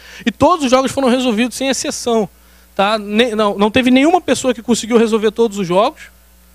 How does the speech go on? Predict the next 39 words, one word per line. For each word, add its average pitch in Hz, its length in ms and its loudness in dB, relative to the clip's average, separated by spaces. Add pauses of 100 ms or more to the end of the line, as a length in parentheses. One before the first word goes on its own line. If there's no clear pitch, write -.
tá? 196 220 -4
Mas 226 180 -2
todos 302 280 0
os 240 100 2
jogos 247 240 2
teve 254 160 -8
pelo 277 180 4
menos 269 260 2
uma 294 140 0
pessoa 285 340 -4
que 269 120 -10
resolveu. 226 520 -2 (520)
Isso 233 320 -4
eu 240 160 4
achei 262 260 -6
bastante 233 500 -2
interessante. 247 520 -2
Eu 214 80 0
tinha 240 180 -4
um 220 60 -2
medo 208 500 0
no 185 100 -8
início 190 360 -6
de, 175 280 -6 (380)
é, 165 220 0
alguns 170 280 2
jogos 185 280 0
serem 196 240 -4
totalmente 190 500 -8 (300)
negligenciados. 180 880 -6 (840)
E 208 60 -6
não 220 80 2
aconteceu. 233 600 0 (320)
Então 226 100 0
a 240 60 2
gente 254 260 -4
teve 240 420 0
um 233 220 0
apelo, 220 480 0